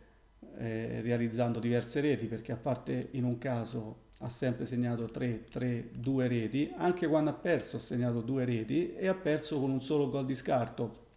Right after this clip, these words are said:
Quando una squadra perde con un gol di scarto, per me cambia molto, perché vuol dire che comunque è solida quella squadra, ha perso di poco, numeri fortemente da over,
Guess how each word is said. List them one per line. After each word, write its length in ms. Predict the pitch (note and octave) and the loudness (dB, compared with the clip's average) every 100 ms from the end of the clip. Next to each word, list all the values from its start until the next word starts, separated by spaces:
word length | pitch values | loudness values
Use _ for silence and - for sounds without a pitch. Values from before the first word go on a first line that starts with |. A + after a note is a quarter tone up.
| - | -18
Quando 300 | - D3+ D3 | -6 0 2
una 100 | D3 | 2
squadra 340 | D3 E3 C#3 C3 | 2 4 6 6
perde 280 | D3 B2 | 4 2
con 100 | A#2+ | 2
un 100 | B2 | 2
gol 180 | C3 D#3 | 2 0
di 100 | D3+ | 0
scarto, 400 | F3+ C#3+ C3+ - | 0 0 -2 -2
per 140 | A#2+ A#2+ | -2 2
me 220 | C#3 B2+ - - - - - - - | 0 0 -8 -20 -20 -20 -20 -20 -10
cambia 320 | - B2 B2+ | 0 4 6
molto, 380 | C3+ D3 A2+ C3 | 6 6 4 2
perché 240 | A#2 A2+ | 0 -2
vuol 220 | A#2 C3+ B2+ | -2 0 2
dire 180 | C#3 A#2+ | 0 2
che 200 | B2 - | 0 0
comunque 580 | D3 F#3+ G3 - C#3 | 2 6 4 4 0
è 40 | A#2 | -2
solida 500 | - D3 B2 A#2 A#2 | 0 4 4 4 0
quella 180 | A2+ A#2 | -2 -4
squadra, 380 | - B2+ A#2 | -4 -4 -2
ha 40 | A#2+ | -4
perso 360 | B2+ B2+ - | -2 -2 0
di 80 | B2+ | -2
poco, 560 | B2+ D3 A2+ A2+ G#2 - - - - - - - - - | 2 2 2 -2 -6 -14 -20 -20 -20 -20 -20 -20 -20 -8
numeri 420 | D3 D#3+ D#3+ C3+ | 2 6 6 6
fortemente 600 | B2+ C#3 B2 C3+ C3 B2 | 6 2 4 4 4 2
da 420 | A#2+ A2+ A#2 C3+ C#3+ | 2 4 4 2 0
over, 400 | A#2+ A#2+ G3 | 0 2 0